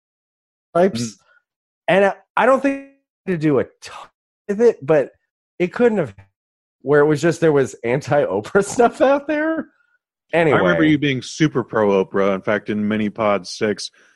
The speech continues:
Speaker 2: you're, you're, you're, you're actually pondering it, like, "She, she could do it if the, if this goes big. This, this could be the one. She, she's gonna be the president." And I was like,
Speaker 1: I,
Speaker 2: "Oh,
Speaker 1: I
Speaker 2: I,
Speaker 1: think
Speaker 2: I don't know why she would walk away from all this money to be the president, especially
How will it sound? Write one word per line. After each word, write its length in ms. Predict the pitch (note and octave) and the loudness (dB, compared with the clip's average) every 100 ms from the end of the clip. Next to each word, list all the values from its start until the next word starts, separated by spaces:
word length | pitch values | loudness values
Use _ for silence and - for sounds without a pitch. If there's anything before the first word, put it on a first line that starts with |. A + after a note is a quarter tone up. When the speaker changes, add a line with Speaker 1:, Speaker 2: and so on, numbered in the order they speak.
| - | -2
Speaker 2:
you're, 140 | C3 | 0
you're, 380 | B2 C#3+ D3 D3 | 2 2 2 0
you're, 200 | A2+ D#3 B2 | -2 -2 -2
you're 200 | C#3 C3 | -2 -2
actually 280 | - B2 | -2 -6
pondering 420 | G2+ B2 C3+ G2+ F#2 | -4 -4 -2 -4 -4
it, 40 | |
like, 220 | F2 F2+ _ _ _ - | -6 -8 _ _ _ -6
"She, 260 | E3 E3+ _ _ | -4 -4 _ _
she 160 | - D#4+ | 0 2
could 160 | C#4 | 2
do 220 | G#2 D4 C#4 | 4 4 4
it 60 | |
if 160 | C3 - | 2 -2
the, 160 | C3 - _ A#2+ | -6 -6 _ -2
if 100 | D3 | 2
this 160 | G3+ | 2
goes 220 | - E3 A2 | 4 2 4
big. 400 | A#3+ C#4 A#2 B2 | 2 2 0 -4
This, 160 | A#3+ D#3 - _ | -8 -8 -18 _
this 120 | C4 - | -6 -2
could 120 | G#3+ | 2
be 80 | D#3+ | 4
the 100 | C#3+ | 4
one. 420 | F#3 B3+ E3 B2+ | 4 2 0 -6
She, 140 | - | -16
she's 180 | B2 C#4 | -14 -10
gonna 140 | B3 D3+ | -6 -4
be 80 | |
the 120 | A2+ F#2+ | -6 -4
president." 480 | G#3+ C#4 D3+ G2+ | -4 -4 -6 -10
And 80 | A2+ | -10
I 80 | C3+ | -10
was 100 | C#3 | -4
like, 160 | C#3 C3+ | -4 0
Speaker 1:
I, 180 | A#2+ C#3 C#3+ D3 | 2 2 0 -4
Speaker 2:
"Oh, 400 | C#3+ C3+ B2+ A2 | -6 -4 -6 -6
Speaker 1:
I 180 | - C3 | -2 0
Speaker 2:
I, 120 | D#3+ | 2
Speaker 1:
think 140 | G3+ G#3 | 0 0
Speaker 2:
I 40 | |
don't 120 | A#3 | -4
know 100 | A3+ | -4
why 120 | G#3 G3+ | -2 -2
she 140 | G3+ | -4
would 100 | F3+ | -6
walk 220 | F3+ F3+ | -6 -6
away 220 | E3+ F3 | -8 -10
from 180 | D#3+ D#3+ | -10 -10
all 140 | D#3 D3+ | -8 -8
this 200 | D3 D3 | -10 -12
money 300 | D#3 D3 B2 - | -12 -12 -14 -16
to 120 | B2+ A#2 - | -18 _ -16
be 100 | C3 | -12
the 120 | A#2+ - | -12 -10
president, 420 | B2+ B2 G2+ F#2+ F2+ | -6 -6 -6 -12 -12
especially 600 | - C#3+ - C#3 A2+ | -10 -10 -8 -8 -8